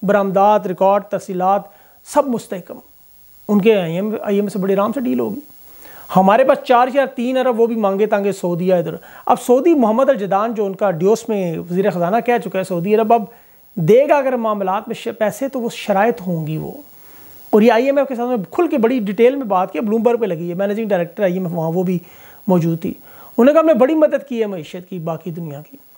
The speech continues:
अब आईएमएफ़ तीन अरब डॉलर जो पिछले महीने दे रहा था, अब सऊदी हुकूमत ने भी साथ उनकी ये बात बनाई।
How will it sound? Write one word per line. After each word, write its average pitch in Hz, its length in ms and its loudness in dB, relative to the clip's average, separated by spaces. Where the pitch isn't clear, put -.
अब 302 180 4
आईएमएफ़ 277 380 2
तीन 277 300 0
अरब 254 200 2
डॉलर 214 220 2
जो 233 120 -6
पिछले 254 360 -4
महीने 208 320 0
दे 175 200 0
रहा 196 120 2
था, 190 320 -6
अब 214 140 2
सऊदी 254 400 4
हुकूमत 262 380 2
ने 254 60 0
भी 226 100 -2
साथ 196 260 -2
उनकी 196 240 -6
ये 180 120 -2
बात 143 220 -6
बनाई। - 280 -12